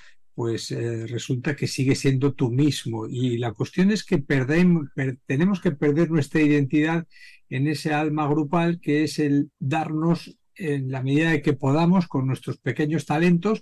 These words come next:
y eso todo el mundo lo puede hacer, de modo que no importa si al final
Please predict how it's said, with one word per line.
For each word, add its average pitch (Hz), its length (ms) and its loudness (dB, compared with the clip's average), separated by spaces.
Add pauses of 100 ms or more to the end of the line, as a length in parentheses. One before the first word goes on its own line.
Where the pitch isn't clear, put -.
(380)
y 185 200 2
eso 220 300 -2 (200)
todo 262 260 4
el 165 180 6
mundo 151 440 2
lo 135 160 0
puede 127 220 -2
hacer, 113 300 -6
de 131 120 -2
modo 165 260 4
que 143 240 2 (380)
no 160 160 4
importa 190 580 2
si - 240 2
al 147 160 2
final 165 640 2